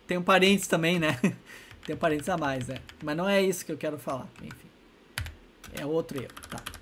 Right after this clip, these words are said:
Vamos tirar isso aqui. Olha só, olha esse erro. L value é o, L value é o valor, L, é, esse L é de left, left value, é o valor da esquerda do parênteses, de uma atribuição.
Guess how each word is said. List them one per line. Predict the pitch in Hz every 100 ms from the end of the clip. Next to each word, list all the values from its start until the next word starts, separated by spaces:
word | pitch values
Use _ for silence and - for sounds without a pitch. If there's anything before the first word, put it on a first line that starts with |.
| - - - -
Vamos | -
tirar | - 139
isso | 123 -
aqui. | - 196 196 175 - - - - - - - - - - _ - - - - - - - - -
Olha | 160 185
só, | - 160 117 120 -
olha | 170 247
esse | - 185
erro. | 131 - - - - - - _ - - _ - - - - - _ _ - - - _ -
L | 170 220 269
value | 202 165 151 165 240 285 - - - - -
é | 170 175
o, | 185 -
L | 190 262
value | 180 180 233 196
é | 175 190
o |
valor, | 208 190 185 220 226 - - - _ - - - - - -
L, | 196 240 262 202 180
é, | 180 180 170
esse | 165 156
L | 165 247 202 139 123 -
é | 165 175
de | 175 190
left, | 175 170 170 - - -
left | 156 202 - 170
value, | 175 175 151
é | 156
o |
valor | 170 170 190
da | 208
esquerda | 202 - 214 226 240
do | 208
parênteses, | 220 240 190 185 -
de | 165
uma | 180
atribuição. | - 180 190 208 - - 180 180